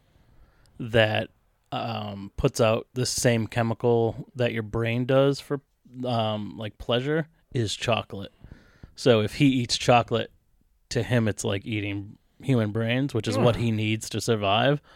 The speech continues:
Speaker 1: So it gives him the same chemical he needs without eating people. He just has to eat a fuck ton of it.
Speaker 2: Chocolate factory.
Speaker 1: That's why in the tra-, in the trailer for the second one, uh, he goes to that convenience store with the old lady,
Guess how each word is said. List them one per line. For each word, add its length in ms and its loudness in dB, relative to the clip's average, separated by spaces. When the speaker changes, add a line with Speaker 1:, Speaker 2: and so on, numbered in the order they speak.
Speaker 1:
So 220 6
it 100 0
gives 200 6
him 120 2
the 80 -4
same 260 2
chemical 380 0
he 80 0
needs 220 -2
without 260 -4
eating 200 -8
people. 300 -2
He 140 -2
just 180 0
has 180 2
to 60 -4
eat 140 -4
a 80 -2
fuck 460 -12
ton 180 -14
of 120 -18
it. 120 -16
Speaker 2:
Chocolate 460 -2
factory. 320 0
Speaker 1:
That's 100 4
why 140 6
in 240 6
the 80 4
tra-, 320 6
in 160 8
the 60 8
trailer 260 10
for 100 6
the 80 4
second 360 4
one, 360 -4
uh, 340 2
he 120 0
goes 240 2
to 120 -2
that 240 -4
convenience 380 -2
store 180 0
with 100 -6
the 80 -4
old 200 -2
lady, 340 -4